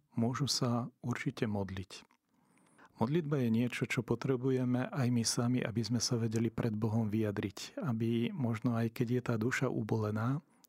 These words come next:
aby našla tie slová, ktoré... Lebo v srdci,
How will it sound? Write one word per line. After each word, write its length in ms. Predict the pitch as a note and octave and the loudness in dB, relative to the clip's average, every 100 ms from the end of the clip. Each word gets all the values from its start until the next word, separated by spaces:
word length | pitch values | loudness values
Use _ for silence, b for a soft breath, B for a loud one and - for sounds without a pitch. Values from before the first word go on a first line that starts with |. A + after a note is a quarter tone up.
| - | -8
aby 160 | A2 G#2+ | -2 0
našla 400 | B2+ - C#3 A#2 | 0 0 -2 0
tie 240 | - C3+ | 2 2
slová, 720 | C3+ - A2+ A2 A#2+ C3 C#3 C3 B B B - | 2 0 0 2 2 2 0 -4 B B B -16
ktoré... 720 | - A2+ A2+ A#2 A#2 A#2 A#2+ B B B - | -2 0 2 2 2 0 -2 B B B -2
Lebo 240 | A#2+ B2+ | 0 0
v 120 | B2 | 0
srdci, 480 | - A3 - - D3+ | 0 0 -2 0 2